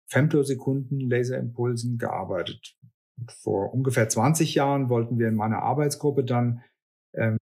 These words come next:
sogenannte dreidimensionale photonische Kristalle herstellen. Das sind Strukturen, die kann man als Halbleiter für Licht betrachten. Es gab aber einfach keine guten Herstellungstechniken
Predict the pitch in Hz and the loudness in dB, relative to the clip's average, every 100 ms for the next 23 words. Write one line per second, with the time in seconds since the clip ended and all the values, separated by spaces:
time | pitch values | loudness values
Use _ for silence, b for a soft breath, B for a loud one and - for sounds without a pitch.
0 | - 123 123 123 120 117 113 123 139 131 | -4 2 4 4 4 2 0 2 4 4
1 | 113 113 107 110 - 117 123 135 117 120 | 2 2 2 0 -2 -2 2 2 2 0
2 | 104 - 104 127 156 160 165 - 160 160 | -4 -4 0 2 4 4 2 0 0 0
3 | 170 165 117 - 113 113 - 101 - 131 | 0 0 0 -2 -4 -4 -6 -8 -2 0
4 | 135 127 113 117 113 110 95 - - 120 | 2 2 0 0 -2 -2 -4 -6 -2 -2
5 | 120 101 101 101 - 95 104 117 - - | 0 -2 -2 -6 -6 -4 -2 -4 -6 -12
6 | - - 139 - - - _ _ _ _ | -12 -8 -8 -10 -18 -20 _ _ _ _
7 | _ - - 131 196 147 110 127 120 110 | _ -12 0 4 6 6 4 2 2 0
8 | - 127 117 127 120 98 110 139 - 156 | 0 0 2 0 -2 0 2 2 4 4
9 | 160 160 - 151 - 175 180 208 220 | 4 0 0 -2 0 0 2 0 0